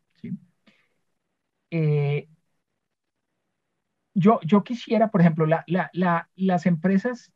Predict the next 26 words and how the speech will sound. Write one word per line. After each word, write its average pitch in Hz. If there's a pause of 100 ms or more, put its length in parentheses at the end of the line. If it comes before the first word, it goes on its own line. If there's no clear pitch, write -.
(120)
tienen 196
muchos 233
problemas 170
prácticos - (1200)
para 175
los 185
cuales 196
quisieran 185
que 185
la 185
academia 180 (320)
se -
los 135
resolviera. 135 (920)
Pero 160
rara 196
vez 220
nos 175
sentamos 151
academia 156 (720)
y 170 (480)
empresarios 151
a 175
resolver 139
los 135
problemas. 143